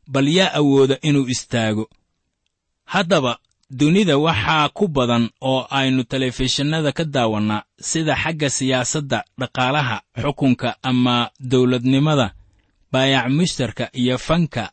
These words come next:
qabka iyo isla weyninka dadku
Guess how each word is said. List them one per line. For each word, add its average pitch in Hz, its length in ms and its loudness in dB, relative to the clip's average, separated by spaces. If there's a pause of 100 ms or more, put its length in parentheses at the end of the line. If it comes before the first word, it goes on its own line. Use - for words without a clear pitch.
(600)
qabka 165 380 -2
iyo 131 260 0
isla 135 280 -2
weyninka 139 560 0
dadku 131 480 -4